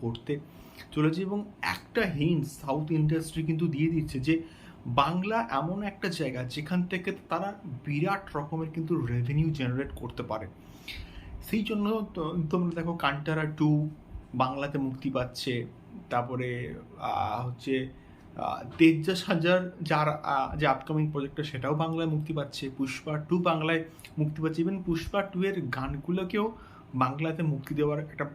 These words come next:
আহ, একটা প্ল্যানিং করা হচ্ছে। তো সব মিলিয়ে এটা একটা বিপদের সংকেত। যদি বাংলা ইন্ডাস্ট্রির বড় বড় যারা মাথা আছে তারা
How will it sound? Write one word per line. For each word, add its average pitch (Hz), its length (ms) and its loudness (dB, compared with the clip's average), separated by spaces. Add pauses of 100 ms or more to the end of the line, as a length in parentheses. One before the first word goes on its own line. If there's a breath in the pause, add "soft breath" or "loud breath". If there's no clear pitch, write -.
(120)
আহ, 123 240 0
একটা 143 140 -2
প্ল্যানিং 123 340 -2
করা 110 200 0
হচ্ছে। - 240 -10 (760 loud breath)
তো 165 120 0
সব 147 260 0 (140)
মিলিয়ে 202 520 -2 (1080)
এটা 165 260 2
একটা 170 260 0
বিপদের 151 480 2
সংকেত। 165 600 -4
যদি 151 320 0
বাংলা 135 360 -2
ইন্ডাস্ট্রির 165 600 -2
বড় 131 240 2
বড় 185 220 4 (920 loud breath)
যারা 156 320 4
মাথা 123 460 -2
আছে 135 200 0
তারা 160 520 0